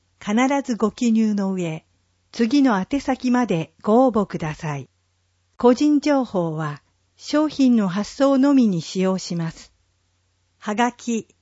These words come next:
郵便番号八五零の八五七零、住所不要。長崎県広報課、伝える県長崎係。県のウェブサイトから、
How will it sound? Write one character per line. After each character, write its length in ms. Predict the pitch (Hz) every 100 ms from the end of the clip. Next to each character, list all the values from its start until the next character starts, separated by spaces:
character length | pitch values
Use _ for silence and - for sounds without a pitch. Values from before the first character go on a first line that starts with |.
| _ _ _ _ _ _ -
郵 200 | 277 294
便 240 | 302 311
番 260 | 285 277 233
号 280 | 180 135 131 _ _
八 360 | - 214 - 302
五 240 | 285 262
零 240 | 220 208 170
の 240 | 151 135 _ _ _
八 340 | - 208 - 277
五 220 | 269 185
七 340 | 160 170 180
零、 320 | 180 165 127 _ _ _ _ _ _ _ -
住 220 | 277 262
所 200 | - 160
不 180 | - 156
要。 360 | 156 147 143 _ _ _ _ _ _ _ _ _ _ _ _ _ -
長 280 | 202 220 269
崎 300 | 285 - -
県 240 | 185 160 -
広 260 | 214 208
報 240 | - 190 185
課、 300 | 165 156 - _ _ _ _ _
伝 340 | - - 277 285
え 60 |
る 120 | 285 285
県 320 | 196 165 143
長 260 | 160 226
崎 300 | 214 220 226
係。 500 | 208 185 160 135 123 _ _ _ _ _ _ _ _ _ _ _ _ _ _ _ _ _ _ _ _ _ -
県 300 | 302 311 226
の 160 | 180
ウ 40 | 170
ェ 100 | 190
ブ 120 | 240
サ 200 | - 226
イ 80 | 208
ト 140 | 151
か 160 | - 135
ら、 200 | 127